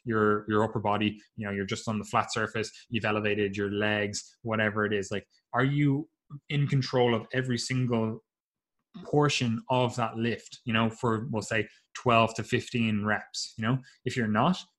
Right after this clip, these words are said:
then there's progression available to you, you know? And how is that any different than, you know, "Oh, you're not in control of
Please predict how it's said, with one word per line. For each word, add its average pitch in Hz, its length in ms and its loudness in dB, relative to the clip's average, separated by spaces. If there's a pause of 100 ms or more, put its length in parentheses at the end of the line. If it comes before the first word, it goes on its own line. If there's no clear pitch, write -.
(400)
then 135 140 0
there's 180 140 2
progression 139 500 -2
available 120 420 0
to 101 100 -12
you, 92 120 -12 (280)
you 98 80 -14
know? 156 140 -2
And 120 240 -4
how 143 200 -2
is 151 100 0
that 151 200 -4
any 160 180 2
different 139 380 -2
than, 120 300 2 (260)
you 107 80 -4
know, 117 160 -2
"Oh, 120 120 4
you're 110 140 2
not 120 180 6
in 113 100 4
control 110 600 2
of 107 320 2